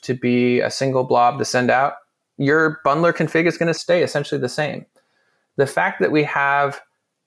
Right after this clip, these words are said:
E S modules shipping natively to the browser does enable us to do some things down the road as more and more of those modules,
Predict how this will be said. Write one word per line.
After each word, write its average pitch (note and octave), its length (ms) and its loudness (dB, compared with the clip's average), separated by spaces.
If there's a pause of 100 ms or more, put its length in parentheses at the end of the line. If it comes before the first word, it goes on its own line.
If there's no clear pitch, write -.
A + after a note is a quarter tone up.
(100)
E D#3 160 4
S D3 240 2
modules C3 800 0 (520)
shipping C3+ 380 0
natively B2 380 -2
to B2 100 -8
the A#2 80 -2
browser C#3 640 0
does A3+ 300 4
enable D#3+ 340 4
us - 380 0
to - 80 -2
do C#3 160 0
some C3+ 160 -4
things B2+ 260 -2
down B2 240 0
the A#2+ 80 -2
road C#3+ 300 4
as A#2+ 180 2
more B2+ 240 2
and B2 80 -2
more A#2+ 160 2
of A#2 80 -4
those A#2 200 0
modules, A2+ 600 0